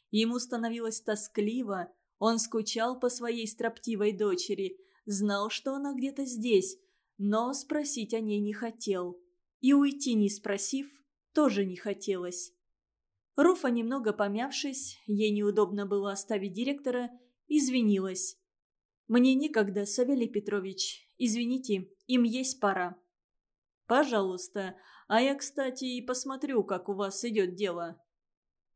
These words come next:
«Давайте кормить», сказала Руфа подругам, засучила рукава и взялась за бодейку. Аня заторопилась, обо что-то споткнулась, что-то уронила.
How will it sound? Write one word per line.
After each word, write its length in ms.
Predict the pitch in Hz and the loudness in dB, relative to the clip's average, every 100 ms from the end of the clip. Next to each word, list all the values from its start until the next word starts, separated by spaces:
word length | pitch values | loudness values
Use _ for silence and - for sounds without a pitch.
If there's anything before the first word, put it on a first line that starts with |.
| _ _ _ - | _ _ _ 2
«Давайте 440 | 208 294 339 240 | 6 6 6 0
кормить», 720 | 214 208 202 196 190 - - - | -2 -2 -2 -6 -8 -12 -14 -12
сказала 540 | - 220 196 202 196 | -2 0 2 0 0
Руфа 260 | 233 220 185 | -4 -4 -4
подругам, 760 | 196 196 302 254 254 254 240 - | -4 -2 -4 -2 -4 -6 -12 -4
засучила 720 | 208 220 240 220 262 214 196 | -2 0 0 -4 -2 0 0
рукава 520 | 196 196 190 208 277 | -2 -2 0 2 2
и 140 | 254 | 0
взялась 440 | 202 190 214 262 220 | -4 0 0 0 -2
за 100 | 202 | -4
бодейку. 720 | 190 180 180 165 - 175 175 _ _ _ _ _ - | -4 -6 -6 -6 -8 -10 -12 _ _ _ _ _ 2
Аня 360 | 277 302 285 | 2 4 -2
заторопилась, 920 | 233 233 233 220 208 214 202 190 190 - - - - | -2 -2 -2 -4 -4 0 0 0 -4 -10 -18 -20 2
обо 220 | 220 226 | 4 4
что-то 340 | 226 269 247 220 | 2 0 -2 -4
споткнулась, 720 | - 214 - 247 294 254 247 | -4 -6 -2 -2 -2 -2 -2
что-то 360 | - 247 220 | -2 -2 2
уронила. 720 | 214 214 214 226 285 269 247 | 2 2 0 0 -2 -2 -4